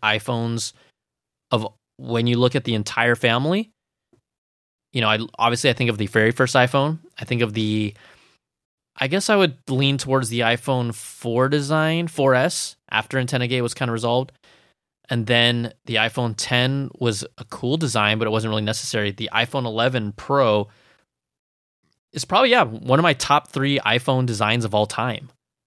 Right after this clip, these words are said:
just because of everything it did. When I say design, I mean design and function. So we have to wait it out. And also the other thing, if your, if your phone is about to die, well, look, you might just be forced to get one no matter what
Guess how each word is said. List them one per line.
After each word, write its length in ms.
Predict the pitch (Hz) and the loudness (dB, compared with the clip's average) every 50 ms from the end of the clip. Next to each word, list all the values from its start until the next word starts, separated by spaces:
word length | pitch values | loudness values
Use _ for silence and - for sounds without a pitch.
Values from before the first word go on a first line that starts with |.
| _ _ _ - | _ _ _ -8
just 140 | 123 117 - | -6 -6 -4
because 220 | 113 - 135 110 | -2 0 0 2
of 80 | 104 107 | 2 2
everything 320 | 104 117 117 113 - 120 | 2 2 2 2 0 0
it 120 | 107 95 - | -2 0 0
did. 180 | 117 101 90 | 0 0 0
When 120 | 110 120 123 | 0 0 2
I 40 | |
say 160 | 123 - 160 139 | 2 2 2 0
design, 340 | 123 110 104 117 117 113 | 2 2 2 2 2 2
I 40 | 113 | 2
mean 160 | 107 107 104 | 0 -2 -2
design 380 | 101 101 104 107 101 104 107 104 | -2 -2 0 0 2 2 0 -2
and 180 | 101 101 92 - | -4 -6 -4 -4
function. 360 | 101 95 98 - - - - | -6 -6 -6 -8 -12 -12 -8
So 320 | - - 131 117 110 - - _ _ _ _ _ _ _ _ _ _ _ _ _ _ _ - | -2 0 2 2 0 0 -6 _ _ _ _ _ _ _ _ _ _ _ _ _ _ _ -6
we 100 | 123 127 | 0 2
have 100 | 170 202 - | 2 4 4
to 60 | 226 | 4
wait 180 | 220 220 214 202 | 4 4 4 4
it 60 | 202 | 4
out. 260 | 220 196 117 - - _ _ _ _ _ _ _ _ _ _ _ - | 4 2 2 0 -4 _ _ _ _ _ _ _ _ _ _ _ -2
And 220 | 131 139 135 127 | 0 2 2 4
also 320 | 127 131 156 165 - 196 170 | 4 4 2 2 2 0 2
the 120 | 139 135 | 2 2
other 140 | 139 156 165 | 2 2 2
thing, 180 | - 180 170 170 | 2 2 2 2
if 100 | 151 131 | 2 2
your, 400 | 139 135 131 127 123 117 - _ _ - | 4 4 4 4 4 2 0 _ _ -10
if 100 | 127 123 | -8 -4
your 80 | 131 | -2
phone 180 | - 165 185 202 | 0 2 2 2
is 100 | 180 143 | 0 -2
about 300 | 104 - 113 120 - - | 0 2 2 2 4 2
to 80 | 165 | 0
die, 240 | 147 170 180 190 190 | 0 2 2 2 2
well, 180 | 151 127 127 123 | 2 0 0 2
look, 260 | 131 127 117 120 - | 2 0 0 0 -2
you 80 | 120 120 | -2 0
might 200 | 127 127 127 123 | 2 2 0 0
just 140 | 123 113 | -4 -6
be 80 | 120 120 | -6 -6
forced 300 | 107 - 117 117 117 - | -4 -2 0 0 0 -2
to 60 | 117 | -2
get 160 | 107 110 95 | 0 0 0
one 240 | 101 117 113 113 113 | 0 -2 -2 -2 -2
no 80 | 110 107 | -2 -2
matter 220 | 104 101 95 98 | 0 0 0 0
what 320 | 92 98 107 131 - - | 0 2 2 2 2 0